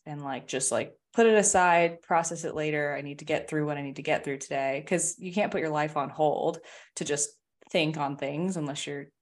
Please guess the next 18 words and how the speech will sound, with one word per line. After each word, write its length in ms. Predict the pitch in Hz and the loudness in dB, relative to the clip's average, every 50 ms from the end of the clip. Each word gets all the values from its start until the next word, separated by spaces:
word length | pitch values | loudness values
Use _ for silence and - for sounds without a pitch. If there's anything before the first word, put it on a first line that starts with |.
| _ _ - | _ _ -12
trying 240 | - 170 156 147 147 | -6 -6 -4 -4 -6
to 60 | 147 | -8
become 240 | - - - 147 139 | -10 -8 -8 -8 -6
a 60 | 135 | -4
monk. 400 | 135 143 147 147 147 151 156 - _ - - - - - - _ _ - | -4 -2 -2 -2 -4 -6 -10 -12 _ -20 -20 -20 -18 -20 -20 _ _ 4
But, 180 | 165 135 101 | 4 4 6
like, 240 | 156 156 156 - - | 6 4 4 4 2
<laughs> 580 | 262 277 269 233 277 294 - - - 247 - - - - - - - _ - 196 | -2 -2 4 6 6 6 8 6 4 4 2 0 -10 -14 -16 -18 -20 _ -8 0
but 460 | 185 220 214 202 180 180 165 - - - _ _ _ _ _ _ _ _ _ _ _ _ _ - | 4 6 8 8 8 8 6 2 -2 -12 _ _ _ _ _ _ _ _ _ _ _ _ _ -2
this 240 | 196 208 220 214 214 | 4 4 4 6 6
was 120 | 226 214 214 | 2 2 2
something 300 | 214 196 196 190 185 175 | 0 0 0 -2 -2 0
where 120 | 175 170 | 2 4
I 80 | 165 175 | 4 4
was 120 | 175 175 | 2 0
like, 260 | 175 170 160 160 160 - | 0 0 -2 -2 -4 -4
"No, 220 | 185 180 170 170 165 | -2 0 2 2 2
like, 240 | 160 156 156 160 | 0 -2 -4 -6